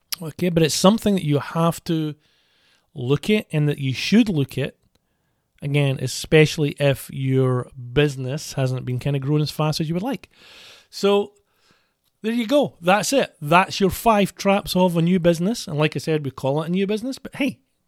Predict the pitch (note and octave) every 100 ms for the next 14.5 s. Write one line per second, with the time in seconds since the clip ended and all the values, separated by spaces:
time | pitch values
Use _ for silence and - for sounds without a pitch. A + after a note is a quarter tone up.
0 | _ - C4 - D3+ - A3 F#3+ F#3+ -
1 | - - - - _ _ _ _ _ _
2 | _ - - F#3 - _ F3+ A#3+ - D4
3 | A3+ E3 C#3+ F3+ F3+ D#3 D3+ B2+ D3+ D3
4 | D3+ D3 D3 D3 C#3+ C#3 C#3 C3+ B2 D3
5 | C#3+ B2+ A#2+ - D3 D#3+ D#3+ C#3+ B2+ B2+
6 | C3+ B2 A#2 A#2+ C3 C#3+ _ _ _ _
7 | _ _ - D#3 G#3+ - F3 E3 D#3 D3+
8 | C#3+ C3 - E3+ D3 C#3+ D3 - C#3+ -
9 | C3 B2+ A2+ C#3 C3+ _ _ C#3 C#3+ C3+
10 | - C3+ C3 B2+ B2 B2 - A#2+ B2 -
11 | D#3 D3+ - - - - - - _ _
12 | _ _ - C4+ B3+ B3 - F#3+ A#2+ _
13 | _ _ - - _ _ _ _ _ -
14 | G#3 A3+ C4 G3+ -